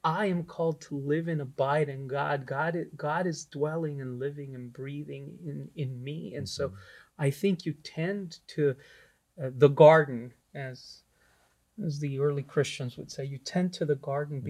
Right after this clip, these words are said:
Speaker 1: because God walks and frolics among the flowers.
Speaker 2: Wow, I love that <laughs> imagery.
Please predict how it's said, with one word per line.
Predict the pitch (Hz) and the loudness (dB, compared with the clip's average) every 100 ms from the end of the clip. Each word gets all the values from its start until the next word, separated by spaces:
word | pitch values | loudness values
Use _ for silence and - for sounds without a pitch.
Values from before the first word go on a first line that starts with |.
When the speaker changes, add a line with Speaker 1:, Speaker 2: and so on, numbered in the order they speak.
| 95 | -6
Speaker 1:
because | 90 - - - | -6 -8 -10 -6
God | 139 143 156 147 156 135 | -2 0 -2 -4 -8 -4
walks | 131 139 143 - | -2 -2 -6 -10
and | 127 | -8
frolics | - 131 135 131 - | -2 -2 -2 -8 -10
among | 127 127 127 | -10 -10 -10
the | 123 | -12
flowers. | - - - - - - - - | -8 -10 -8 -12 -12 -16 -20 -10
Speaker 2:
Wow, | 95 90 87 82 73 71 | -4 -2 -2 -2 -4 -4
I | - | 2
love | 98 101 101 | 4 4 4
that | 95 - | 2 2
<laughs> | 95 - | 0 -2
imagery. | 98 - - - - | -6 -6 -4 -4 -6